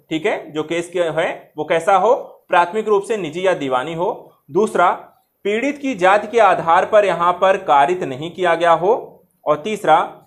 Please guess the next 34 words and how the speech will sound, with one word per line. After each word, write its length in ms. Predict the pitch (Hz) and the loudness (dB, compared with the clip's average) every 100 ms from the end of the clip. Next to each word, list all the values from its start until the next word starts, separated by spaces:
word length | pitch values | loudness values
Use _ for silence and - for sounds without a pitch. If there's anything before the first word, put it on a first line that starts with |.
| - - | -20 -12
जहां 260 | 170 208 240 | -4 -2 0
कानूनी, 840 | 196 170 180 226 190 202 - - _ _ _ - | 2 2 0 -2 -2 -4 -10 -20 _ _ _ -6
आ, 360 | 139 147 151 151 151 - - _ _ _ _ _ _ _ _ _ _ _ _ _ _ | 2 4 6 4 2 -12 -20 _ _ _ _ _ _ _ _ _ _ _ _ _ _
कानूनी 260 | 180 190 240 | -2 0 0
रूप 180 | 254 247 | -2 -4
से 100 | 240 | -2
यहां 140 | 220 | -4
पे 80 | 226 | -2
इसे 160 | 226 208 | 0 2
जारी 340 | 160 175 220 | 2 2 0
रखना 200 | 202 208 | -2 -4
विधिक 300 | 180 175 185 | -4 -6 -6
प्रक्रिया 340 | 185 160 165 | -8 -4 -2
का 140 | 160 180 | 0 -2
दुरुपयोग 480 | 147 139 143 139 131 | -2 -4 -2 -2 -2
होगा। 560 | 113 - - - _ 160 | -6 -6 -10 -18 _ -6
ऐसे 220 | 160 180 | -4 -4
सभी 260 | 151 160 | -4 -2
मामलों 320 | 180 147 143 143 | -2 -2 -4 -6
में 300 | 170 - _ | -8 -12 _
सुप्रीम 420 | - 139 143 160 | -10 -10 -6 -8
कोर्ट 220 | 170 160 143 | -4 -4 -4
यहां 180 | 131 | -6
पर 180 | 123 151 | -4 -4
ऐसे, 540 | 139 131 151 175 - _ _ 123 | -4 -6 -8 -8 -12 _ _ -6
आ, 100 | 123 | -4
केसेस 340 | 151 143 - | -4 -6 -10
को 100 | 151 | -8
यहां 160 | 135 131 | -6 -4
पर 140 | 156 | -2
रद्द 180 | 139 131 | -2 -4
कर 140 | 120 | -6
सकता 300 | - 113 - | -8 -12 -12
है 160 | - | -14